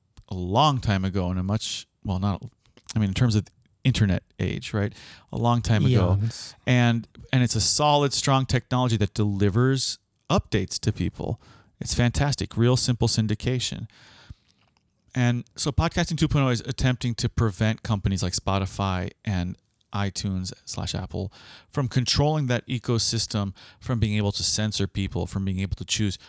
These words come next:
Speaker 1: who can and cannot participate, from creating walled gardens, um, and, and making it hard for people to, to put their podcasts out there to get listened to. Um,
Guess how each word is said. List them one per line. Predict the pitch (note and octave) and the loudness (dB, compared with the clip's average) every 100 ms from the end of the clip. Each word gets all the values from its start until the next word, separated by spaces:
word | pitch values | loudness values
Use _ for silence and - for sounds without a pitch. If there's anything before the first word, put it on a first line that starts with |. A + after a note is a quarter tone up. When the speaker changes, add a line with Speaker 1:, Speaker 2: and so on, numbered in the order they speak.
| _ | _
Speaker 1:
who | - B2+ A#2+ | -6 -2 -2
can | - A#2+ A2+ | 0 0 0
and | A2 G2+ | -2 -2
cannot | - G#2+ - | -4 -2 -2
participate, | - - G#2 - - F#2 - - - - - | -4 -4 -4 -2 -2 -4 -10 -18 -20 -20 -14
from | - A#2+ G#2+ | -2 0 0
creating | - - B2 A2 G2+ | -4 -2 0 0 0
walled | G2+ G#2 A2 | 0 0 0
gardens, | - G#2+ G#2 F#2 F2+ G2 - _ _ _ - | 2 4 4 0 -4 -6 -8 _ _ _ -8
um, | G2+ F2+ F2+ F2+ | -4 -2 -2 -4
and, | G#2 F2+ - _ _ | -4 -4 -6 _ _
and | - F#2+ | -4 0
making | G#2+ - G#2+ | 0 0 -2
it | - | 2
hard | G#2 F#2+ | 2 2
for | G2 | 2
people | G2 G2 | 4 2
to, | - F#2+ F#2 - - _ _ - | 2 2 2 -4 -16 _ _ -6
to | - A2 G2 - _ | 0 0 0 -4 _
put | - - | 0 2
their | A#2 A2 | 2 2
podcasts | - G2 - F#2+ F#2 - - - | 2 2 0 0 0 -4 -6 0
out | G#2 - | 0 0
there | F#2+ F2+ - | -2 -2 -4
to | G2 | -4
get | G#2 | -4
listened | - A2 - F#2 | -2 -2 -2 -4
to. | - F#2 - - - - _ - | -4 -6 -6 -12 -20 -20 _ -4
Um, | A2 G#2+ | 0 0